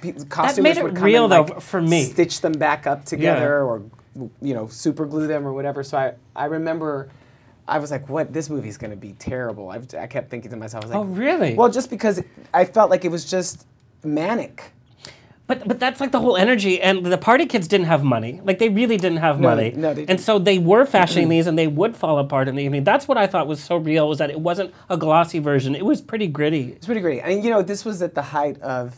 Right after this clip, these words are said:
Speaker 1: you know, that, that indie,
Speaker 2: Yeah. Oh,
Speaker 1: you
Speaker 2: yeah,
Speaker 1: know,
Speaker 2: yeah, yeah.
Speaker 1: indie film,
Speaker 2: Especially when
Speaker 1: um,
Speaker 2: Chloe was hitting the scene
Speaker 1: for
Speaker 2: hard with
Speaker 1: sure.
Speaker 2: her indie stuff. Um, one,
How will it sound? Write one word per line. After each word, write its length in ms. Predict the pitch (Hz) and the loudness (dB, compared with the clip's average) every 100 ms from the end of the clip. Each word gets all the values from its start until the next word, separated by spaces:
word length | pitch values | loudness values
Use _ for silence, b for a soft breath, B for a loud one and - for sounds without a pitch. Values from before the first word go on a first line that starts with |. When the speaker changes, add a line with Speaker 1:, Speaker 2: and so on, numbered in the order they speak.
| - | -12
Speaker 1:
you 120 | 143 | -10
know, 100 | 127 | -10
that, 260 | 120 127 - _ _ - | -10 -10 -12 _ _ -10
that 260 | 135 117 _ _ _ - | -10 -10 _ _ _ -6
indie, 720 | 156 143 139 135 131 127 123 - | -4 -2 -2 -2 -4 -8 -12 -12
Speaker 2:
Yeah. 240 | 151 156 135 - - - | 4 4 4 -8 -20 -2
Oh, 120 | 170 | 0
Speaker 1:
you 60 | 180 | 4
Speaker 2:
yeah, 40 | 180 | 4
Speaker 1:
know, 40 | 180 | 4
Speaker 2:
yeah, 180 | 170 | 2
yeah. 60 | 147 | 0
Speaker 1:
indie 180 | 156 143 | -2 -2
film, 420 | 165 147 139 135 | -4 -4 -4 -4
Speaker 2:
Especially 260 | 127 147 127 | -2 0 0
when 80 | 117 | 2
Speaker 1:
um, 40 | |
Speaker 2:
Chloe 360 | 190 190 202 196 | 8 10 10 8
was 160 | 170 | 4
hitting 180 | 190 175 | 0 0
the 60 | 151 | 0
scene 280 | - 185 160 | 0 0 0
Speaker 1:
for 60 | |
Speaker 2:
hard 420 | 156 185 185 190 180 | 4 8 8 6 4
with 140 | 160 | 0
Speaker 1:
sure. 80 | 180 | -2
Speaker 2:
her 40 | 160 | -4
indie 320 | 165 170 165 | -2 -2 -2
stuff. 360 | - 156 151 - B B B B - | 0 2 2 0 B B B B 6
Um, 560 | 190 185 185 170 165 - _ _ - | 8 10 8 6 -2 -10 _ _ -4
one, 200 | 196 226 | 4 4